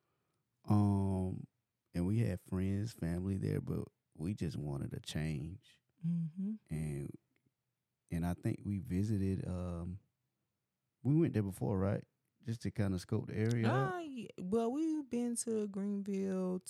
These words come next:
Speaker 2: to, I think we came to Quan's
Speaker 1: Quan
Speaker 2: house.
Speaker 1: house,
Speaker 2: Yeah,
Speaker 1: yeah.
Speaker 2: yeah.
Speaker 1: And we was like, "Man, it's nice out here."
Speaker 2: But he was in Simpsonville.
Speaker 1: Yeah, that's the bougie area, but
Speaker 2: <laughs>
Speaker 1: anyway. Um, you know, Quan,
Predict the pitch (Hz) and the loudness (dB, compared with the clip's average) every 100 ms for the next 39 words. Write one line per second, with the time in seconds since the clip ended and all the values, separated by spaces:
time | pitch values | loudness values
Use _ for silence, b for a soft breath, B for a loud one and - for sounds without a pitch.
0 | - 185 185 175 165 165 165 - _ _ | -6 -4 -2 -2 -2 -4 -6 -12 _ _
1 | _ _ _ - 247 262 254 - 202 185 | _ _ _ -8 -6 -4 -4 -2 -2 -2
2 | - - - - 190 196 104 101 98 92 | -6 -14 -14 -6 0 4 6 6 4 4
3 | 85 76 - 107 104 101 101 101 92 87 | 2 -2 -2 4 8 8 8 6 4 0
4 | 87 - - - 95 92 95 98 92 87 | -4 -12 -14 -2 2 4 4 4 2 0
5 | 80 - - 62 87 131 90 - - _ | -2 -4 -4 0 4 4 2 -4 -20 _
6 | - - - - - 180 190 - - 123 | -6 -4 -4 -4 0 0 0 -2 0 0
7 | 190 - 170 170 240 196 160 - 151 - | 0 2 2 4 0 -2 -4 -2 -4 -4
8 | - 156 101 - - 175 _ 139 - 78 | -6 -6 -6 -8 -12 -14 _ -12 -6 -4
9 | 143 71 69 73 92 - - 67 69 - | -2 -2 -4 -4 -6 -8 -8 -8 -8 -12
10 | - - - - - - - - 233 - | -10 -10 -10 -12 -14 -10 -10 0 2 2
11 | 214 90 80 55 55 - - b b b | 0 0 0 -2 -4 -6 -10 b b b
12 | b b b 110 101 95 90 87 90 95 | b b b 2 4 4 4 2 -2 -4
13 | 110 104 87 87 - 90 98 104 107 104 | -2 2 2 0 0 0 2 4 2 2
14 | 110 | 0